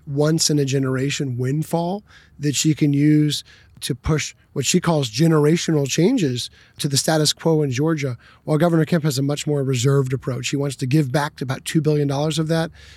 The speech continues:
and save most of the rest. We haven't heard exactly how he wants to spend the other four billion dollars or so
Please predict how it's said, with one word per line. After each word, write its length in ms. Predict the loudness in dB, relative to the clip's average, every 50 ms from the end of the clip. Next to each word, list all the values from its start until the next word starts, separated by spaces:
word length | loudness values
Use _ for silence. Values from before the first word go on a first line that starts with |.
| -20 -20 -14
and 200 | -8 -6 -6 -4
save 420 | -2 0 2 4 4 4 2 2
most 380 | 0 2 4 4 4 2 0 -2
of 120 | -2 0
the 100 | 0 0
rest. 380 | 0 0 -2 -2 -4 -6 -6 -4
We 80 | -2 -2
haven't 160 | -2 -2 -4
heard 180 | -2 -2 -2
exactly 420 | -2 -2 -2 -2 -4 -2 -2 -2 -2
how 180 | -2 -2 -2
he 80 | -2 -4
wants 240 | -4 -6 -8 -8 -8
to 100 | -6 -4
spend 260 | -4 -4 -2 -2 -4
the 80 | -4 -4
other 140 | -6 -8 -10
four 280 | -10 -6 -4 -2 -2
billion 320 | -2 -2 -4 -4 -4 -4 -6
dollars 360 | -4 -4 -4 -4 -6 -6 -6
or 60 | -6
so 300 | -6 -4 -4 -4 -4 -6